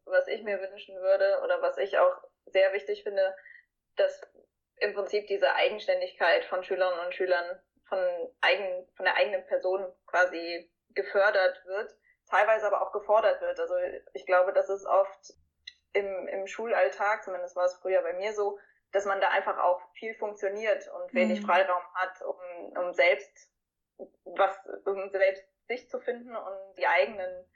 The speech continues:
Speaker 1: Wünsche quasi da Freiraum haben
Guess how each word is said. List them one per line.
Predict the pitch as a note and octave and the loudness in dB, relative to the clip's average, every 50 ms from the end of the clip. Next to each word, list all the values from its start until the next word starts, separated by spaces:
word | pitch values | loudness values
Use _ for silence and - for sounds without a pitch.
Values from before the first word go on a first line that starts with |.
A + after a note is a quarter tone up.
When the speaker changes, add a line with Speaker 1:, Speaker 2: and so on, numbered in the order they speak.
| - - _ _ _ _ _ _ | -20 -20 _ _ _ _ _ _
Speaker 1:
Wünsche | - F#3 E3+ F#3+ G#3 G#3 - - G3+ G3 F#3+ F#3+ - | -20 -12 -6 -6 -4 -4 -4 -2 -2 -2 -2 -4 -4
quasi | - F#3 F3+ F3+ F3+ F3+ F#3 F3 F3 F3+ F3 F#3 G3 - | 0 2 4 4 2 2 -4 -6 -4 -4 -4 -4 -2 2
da | - F#3+ E3+ E3 | 2 2 4 2
Freiraum | - - F3+ F3 F3+ F3+ F3 F3+ F#3 F3+ F#3 F3+ | 2 2 2 2 4 4 2 0 0 -2 -4 -6
haben | E3+ E3+ E3+ E3+ E3+ F#3 G3+ A3 | -6 -6 -6 -6 -6 -8 -12 -14